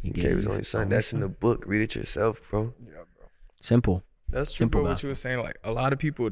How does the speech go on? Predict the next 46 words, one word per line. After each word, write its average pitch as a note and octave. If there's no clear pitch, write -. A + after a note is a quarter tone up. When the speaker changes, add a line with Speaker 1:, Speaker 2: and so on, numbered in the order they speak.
Speaker 3:
don't A#2+
read G#2+
the C2+
Bible. -
They G2+
Speaker 2:
Yeah, G#2+
Speaker 3:
don't C3
Speaker 2:
bro. G2
Speaker 3:
read G#2
the A#2
Bible. A#2+
They A2+
receive A#2+
their A#2
knowledge A2
and G#2+
they G2+
believe A2
that G#2+
somebody G#2+
dresses A2
up G#2+
with G#2+
a -
suit A2
and A2
tie G#2
and G#2
the G#2
way G#2
they G#2
come G#2+
off, G#2
you G#2
know, G#2
that's A2+
true, A2+
you G#2
know. C3
But, G#2+
bro, B2
like, A2
your B2+
salvation A#2
is G#2+
not G#2+